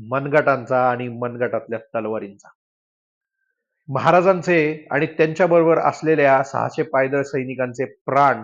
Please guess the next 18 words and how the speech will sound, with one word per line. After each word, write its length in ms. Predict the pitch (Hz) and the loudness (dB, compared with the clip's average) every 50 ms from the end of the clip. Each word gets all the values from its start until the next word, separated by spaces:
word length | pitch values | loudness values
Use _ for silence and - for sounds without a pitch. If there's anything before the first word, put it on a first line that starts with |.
| 110 - _ _ _ - | -14 -20 _ _ _ -14
आता 200 | - 113 - 127 | -12 -10 -8 -8
निश्चित 400 | 120 127 127 - - - 175 151 117 | -8 -8 -12 -12 -10 -8 -8 -6 -6
धोक्यात 300 | 123 131 113 123 120 104 | -6 -6 -4 -4 -4 -4
आले 160 | 107 104 104 | -4 -6 -6
होते 240 | 101 92 95 _ _ _ _ _ _ _ _ _ _ _ _ _ _ _ _ _ _ _ - | -8 -12 -14 _ _ _ _ _ _ _ _ _ _ _ _ _ _ _ _ _ _ _ -8
आणि 160 | - 143 156 160 | -6 -4 -4 -2
पर्यायाने 840 | - - 175 165 180 190 208 214 208 190 165 151 151 147 143 151 160 - - - _ _ - | 0 4 4 6 6 6 6 8 8 8 8 6 4 0 -2 -2 -4 -6 -10 -20 _ _ -4
हिंदवी 360 | 165 165 165 185 180 185 185 | -4 0 2 2 2 2 0
स्वराज्याचे 580 | 175 - 170 151 156 156 147 143 156 127 170 160 - - | 0 2 4 4 4 4 2 0 -2 -2 -2 -6 -6 0
अस्तित्वही 600 | - 151 131 - - 175 165 - 165 165 143 165 | -2 -2 -2 0 -2 -2 0 2 2 2 2 2
धोक्यात 340 | 143 131 135 131 135 120 - | 0 0 -2 -2 -4 -4 -2
आले 160 | 113 104 101 | -4 -6 -6
होते. 240 | 92 85 101 - _ 101 _ _ _ _ _ _ _ _ _ _ _ _ _ _ _ _ _ _ _ _ 202 _ _ _ _ _ _ _ _ _ _ _ _ _ _ _ _ _ - | -8 -12 -14 -20 _ _ _ _ _ _ _ _ _ _ _ _ _ _ _ _ _ _ _ _ _ _ _ _ _ _ _ _ _ _ _ _ _ _ _ _ _ _ _ _ -4
सिद्धी 400 | - - - 147 139 127 - 185 | 0 4 4 4 4 6 6 6
मसूद, 460 | 185 170 170 156 - 185 165 143 101 - - - | 6 6 4 4 6 6 4 4 2 -2 -10 -6
फाझल 400 | - - 151 139 135 151 170 156 156 | 2 4 4 4 6 4 4 2 2
खान 380 | - - 160 143 123 117 113 120 | -2 0 2 2 2 2 0 0
यांच्याबरोबर 840 | 104 127 131 135 143 135 143 160 147 151 151 151 143 143 143 139 143 | 0 2 2 2 2 0 0 2 4 4 4 4 4 4 4 2 0